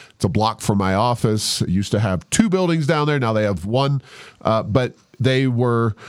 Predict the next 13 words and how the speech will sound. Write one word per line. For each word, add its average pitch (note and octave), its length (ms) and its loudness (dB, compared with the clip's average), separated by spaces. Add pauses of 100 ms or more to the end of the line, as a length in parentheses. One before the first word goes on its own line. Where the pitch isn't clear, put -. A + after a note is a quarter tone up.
(280)
Uh, D#2 560 -2 (160)
considered C3 800 0 (140)
for A#2 400 0
acquisition A2+ 720 0
by G2+ 200 0
a F#2+ 60 0
company G2+ 640 -2 (160)
ultimately A#2+ 580 0
out G#2+ 180 0
of E2+ 120 -4
Spain A2+ 560 0
called F#2 300 0
Avangrid. A#2+ 760 0